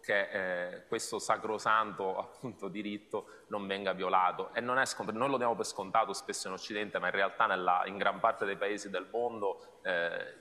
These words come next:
i cittadini, ragazzi, studenti, studiosi, eh, sognano di poter avere la possibilità di parlare liberamente come facciamo noi in Italia o negli altri paesi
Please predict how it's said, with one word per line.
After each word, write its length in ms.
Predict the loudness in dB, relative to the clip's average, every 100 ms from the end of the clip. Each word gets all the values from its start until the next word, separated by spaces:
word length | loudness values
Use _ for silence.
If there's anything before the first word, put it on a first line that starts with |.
| -18
i 80 |
cittadini, 760 | -12 -12 -4 -4 -4 -6 -6 -6
ragazzi, 580 | -2 0 2 2 0 -6
studenti, 680 | -8 -8 -4 -2 -2 -6 -10
studiosi, 1160 | -10 -8 -4 -2 -2 -4 -4 -4 -4 -2 -4 -6 -14 -6
eh, 240 | -4 -4 -4
sognano 560 | -2 0 0 0 -2
di 80 | -2
poter 440 | 0 0 2 0 0
avere 520 | 0 2 4 4 4
la 120 | 2
possibilità 520 | 0 -4 -4 -4 2
di 60 | 2
parlare 320 | 2 2 2
liberamente 760 | -2 -4 -2 0 0 -2 -2 -6
come 160 | -4
facciamo 460 | -6 -4 -4 -2 -4
noi 560 | -4 -4 -4 -6 -8
in 80 | -12
Italia 500 | -6 4 4 6 2
o 60 | 0
negli 180 | 0 -2
altri 240 | -2 -2
paesi 500 | 0 0 0 -4 -8